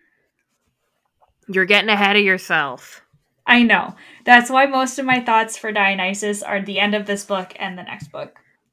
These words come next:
Speaker 2: which I've been
Speaker 1: Mm-hmm.
Speaker 2: saying all season.
Speaker 1: Yes. Everyone's just hanging on to Rachel's every word, waiting for her verdict on
Speaker 2: <laughs>
Speaker 1: Dionysus.
Speaker 2: Well,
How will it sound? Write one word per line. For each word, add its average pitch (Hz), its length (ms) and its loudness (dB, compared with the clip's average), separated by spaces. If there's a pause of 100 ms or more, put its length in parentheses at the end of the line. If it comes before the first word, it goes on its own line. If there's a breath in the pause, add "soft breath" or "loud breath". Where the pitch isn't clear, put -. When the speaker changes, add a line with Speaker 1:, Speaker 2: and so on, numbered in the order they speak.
(100)
Speaker 2:
which 254 180 -6
I've 247 140 0
been 269 120 -4
Speaker 1:
Mm-hmm. - 60 -8
Speaker 2:
saying 330 420 0
all 247 220 0
season. 233 560 -10 (680)
Speaker 1:
Yes. - 460 -16 (360 soft breath)
Everyone's 214 360 0
just 226 220 2
hanging 190 380 0
on 180 140 4
to 180 80 2
Rachel's 170 380 2
every 165 280 -2
word, 165 240 2
waiting 170 300 2
for 190 160 0
her 185 160 0
verdict 165 480 2
on 160 140 -4
Speaker 2:
<laughs> - 20 -12
Speaker 1:
Dionysus. 147 1080 2 (1500 loud breath)
Speaker 2:
Well, 269 520 4